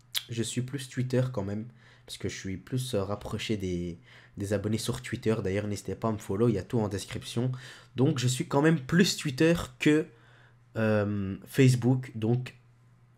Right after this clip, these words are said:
on va quand même exterminer tout ça. Donc, euh, voilà, toi, t'es parti. Euh, ils sont où les autres ? Là, je les avais vus. Me dis pas qu'ils ont couru.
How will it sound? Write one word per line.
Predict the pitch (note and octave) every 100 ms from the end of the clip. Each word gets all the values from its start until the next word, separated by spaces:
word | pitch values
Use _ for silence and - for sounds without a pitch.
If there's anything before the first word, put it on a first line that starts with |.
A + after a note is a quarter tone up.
| _ -
on | C3
va | B2 B2 A#2 A2+
quand | B2+
même | B2
exterminer | B2+ A2+ A2 A2+ A2+
tout | A2+ A2
ça. | A2+ A#2 - - - - _ -
Donc, | G2 F#2+ G2+
euh, |
voilà, | F#2 G2+ F#2+ F#2+ G2+ -
toi, | - G2+
t'es | - A2
parti. | G#2+ G#2 - - A2 A2+ - - - - - _ G2+
Euh, | F#2+ F#2+ F#2 -
ils | A2+
sont | -
où | B2
les | A#2+ G2+ G2+
autres ? | A#2 - G#2
Là, | G#2
je |
les | F#2 F#2
avais | F2 F2+
vus. | F2+ A2+ B2 _ -
Me | G#2+
dis | G#2
pas | - B2
qu'ils | G2
ont | F2+
couru. | - A#2 B2